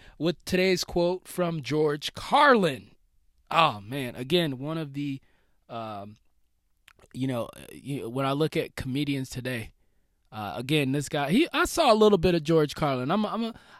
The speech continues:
I was kind of on the cusp, right? I caught a little bit of George, uh, his stuff. And, uh, man, the dude was just, he's iconic. He, he's undeniable. And, uh,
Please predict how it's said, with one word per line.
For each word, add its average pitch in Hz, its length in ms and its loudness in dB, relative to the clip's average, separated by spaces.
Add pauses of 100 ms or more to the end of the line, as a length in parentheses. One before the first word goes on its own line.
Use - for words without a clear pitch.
I 196 60 6
was 214 160 4
kind 196 220 4
of 180 100 2
on 170 140 2
the 139 80 -4
cusp, - 500 -2
right? 123 160 -2
I 135 100 -2
caught 160 280 -2
a 143 60 -6
little 139 260 -4
bit 127 160 -4
of 117 100 -6
George, 110 540 -4 (420)
uh, 110 160 -4
his 120 180 -4
stuff. 117 520 -6 (100)
And, 113 340 -6
uh, 107 320 -8
man, 127 280 -4
the 113 80 -8
dude 131 320 -2
was 117 160 -6
just, 113 280 -10 (380)
he's 120 240 -6
iconic. 143 600 -2 (320)
He, 117 240 -6
he's 127 220 -2
undeniable. 151 800 0 (560)
And, 120 380 -4
uh, 113 300 -6